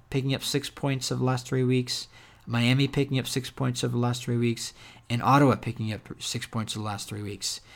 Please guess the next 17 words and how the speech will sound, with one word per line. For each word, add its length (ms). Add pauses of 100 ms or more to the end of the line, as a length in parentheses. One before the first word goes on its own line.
(280)
Any 200
pattern 340
here? 320
I'm 400
noticing 340
we're 60
teams 280
that 100
we've 140
actually 300
been 120
playing 280
recently, 380
huh? 220 (640)
Yeah. 440
So, 340
anyways, 520